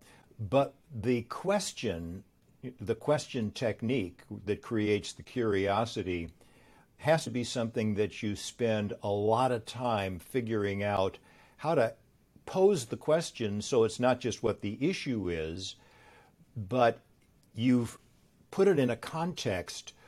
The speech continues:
where there's really only one answer. Uh, and you want the jurors to answer that question the way you've set it up. Uh, so,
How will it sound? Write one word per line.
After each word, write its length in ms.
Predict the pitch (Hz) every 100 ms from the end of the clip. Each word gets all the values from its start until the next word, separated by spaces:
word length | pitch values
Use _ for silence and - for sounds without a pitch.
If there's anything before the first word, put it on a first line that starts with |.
| - - _
where 340 | 113 143 135 123
there's 220 | 120 107
really 300 | 202 202 127
only 480 | 127 120 110 113 - - -
one 420 | 117 147 165 143 -
answer. 640 | 131 135 147 - 98 71 - _ _ _ _ _ _ _ _ - -
Uh, 360 | 104 101 98 113 - 110 -
and 300 | 120 113 110
you 180 | 113 143
want 260 | 131 131 127
the 120 | 110
jurors 920 | 98 98 143 175 123 104 104 104 - -
to 380 | 127 110 120 - -
answer 500 | 135 170 170 135 117
that 300 | 101 104 -
question 800 | - 156 175 - 110 95 98 110 -
the 140 | 113
way 220 | 110 123
you've 280 | 123 107 101
set 320 | - - 110
it 120 | 98 104
up. 280 | 98 87 - _ _ _ _ _ _ - - - -
Uh, 240 | 107 101 98
so, 640 | - - 127 110 104 104